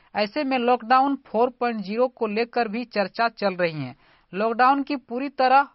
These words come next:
नहीं हटाने बल्कि प्रतिबंधों में धीरे-धीरे छूट देने का संकेत देते हुए माननीय प्रधानमंत्री श्री नरेंद्र मोदी ने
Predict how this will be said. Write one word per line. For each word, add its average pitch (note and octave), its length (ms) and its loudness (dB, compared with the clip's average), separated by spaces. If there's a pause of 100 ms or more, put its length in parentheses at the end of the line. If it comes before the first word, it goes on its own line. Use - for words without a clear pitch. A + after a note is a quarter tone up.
(260)
नहीं A#3 300 -6
हटाने B3 540 0 (280)
बल्कि A3+ 400 -2
प्रतिबंधों A3+ 1040 -6 (200)
में G#3 240 -10
धीरे-धीरे G#3+ 520 -4
छूट B3+ 300 -8 (200)
देने G3+ 260 -6
का C4 180 -6
संकेत G#3+ 460 -6
देते G3 320 -8
हुए F3+ 300 -4 (500)
माननीय B3+ 420 0
प्रधानमंत्री G#3+ 920 -2
श्री A3+ 260 -6
नरेंद्र A#3+ 400 0
मोदी G3+ 360 -2
ने G3+ 200 -4